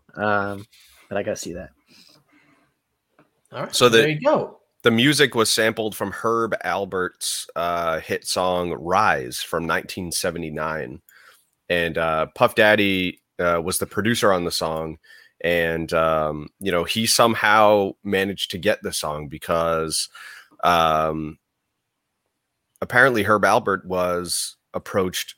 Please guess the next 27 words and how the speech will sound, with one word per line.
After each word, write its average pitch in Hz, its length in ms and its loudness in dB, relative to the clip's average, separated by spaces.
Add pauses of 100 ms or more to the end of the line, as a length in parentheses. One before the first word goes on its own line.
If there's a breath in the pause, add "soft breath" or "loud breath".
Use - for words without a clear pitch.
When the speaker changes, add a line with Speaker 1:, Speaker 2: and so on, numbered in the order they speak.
(240)
Speaker 3:
by 90 380 2
many, 104 380 2
many 104 380 2
other 107 220 0
rappers 95 540 2
trying 87 340 -4
to 90 120 -8
use, 87 560 -8 (260)
uh, 82 380 -4 (140)
you 90 100 -12
know, 82 140 -4
this 85 220 -8
music. 90 440 -4 (280 loud breath)
Ice 101 260 4
Cube, 104 380 0
Eazy-E, 101 640 -4
Vanilla 95 500 2
Ice, 92 560 -2 (340 soft breath)
um, 80 560 -2 (180)
all 104 260 8
wanted 98 360 4
to 98 80 -4
do 98 220 -2
something 85 400 -2
with 87 160 -4
this 82 160 -2
song, 85 480 0